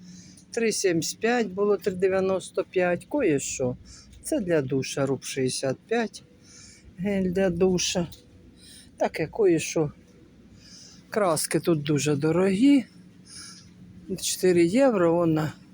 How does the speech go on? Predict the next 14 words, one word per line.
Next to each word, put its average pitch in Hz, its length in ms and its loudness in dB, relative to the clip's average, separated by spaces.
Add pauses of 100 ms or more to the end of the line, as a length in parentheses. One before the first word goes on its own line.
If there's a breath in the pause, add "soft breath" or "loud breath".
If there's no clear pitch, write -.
на 165 160 -2
десять 147 300 -2
копійок 143 640 -2 (680 loud breath)
менше 135 500 0
зробили. 190 840 0 (720 loud breath)
Зубна 226 320 0
паста 156 400 -2
тут 151 220 -2
три 226 160 0
сімдесят 175 460 -2
п'ять, 127 300 -2
це 214 160 -2
вообще 190 540 -4
супер. - 540 -6